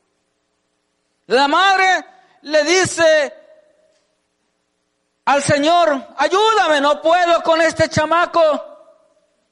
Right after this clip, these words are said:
rebelde, no me entiende". El empresario dice: "Señor, ayúdame,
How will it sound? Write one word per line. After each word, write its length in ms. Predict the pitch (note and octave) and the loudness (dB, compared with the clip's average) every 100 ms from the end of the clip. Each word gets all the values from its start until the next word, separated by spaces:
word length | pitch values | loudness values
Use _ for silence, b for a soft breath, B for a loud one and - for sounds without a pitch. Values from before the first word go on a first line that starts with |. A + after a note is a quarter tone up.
| _ _ _ _ | _ _ _ _
rebelde, 800 | G3+ A#3+ C4+ D4+ F#4 F4+ D4+ B3 - - _ _ _ _ _ _ _ _ | -6 -2 0 2 0 0 -2 -2 -12 -20 _ _ _ _ _ _ _ _
no 140 | D#3 | -8
me 120 | B3 D4+ | -4 -4
entiende". 760 | D4 D4+ F4 G4 F#4 B3+ G3 - _ _ _ _ _ _ _ _ _ _ _ _ _ _ _ _ _ - | -6 -2 -2 -2 -2 -4 -4 -18 _ _ _ _ _ _ _ _ _ _ _ _ _ _ _ _ _ -4
El 140 | A3+ | -2
empresario 640 | D#4 D#4 D4+ D#4 F4+ F4 | 0 0 0 0 0 0
dice: 560 | E4 F#4+ F#4 F4 D#4 C4+ | 2 0 0 0 0 -4
"Señor, 920 | - D4 D4+ F4 G#4 G4+ F4+ C#4 A3 - _ _ _ _ _ _ _ | -4 -4 0 2 2 2 -2 -4 -10 -20 _ _ _ _ _ _ _
ayúdame, 920 | D4 D#4 F4 A4 A4 F4+ D#4+ D4 B3 | -4 -2 0 0 0 0 -2 -2 -6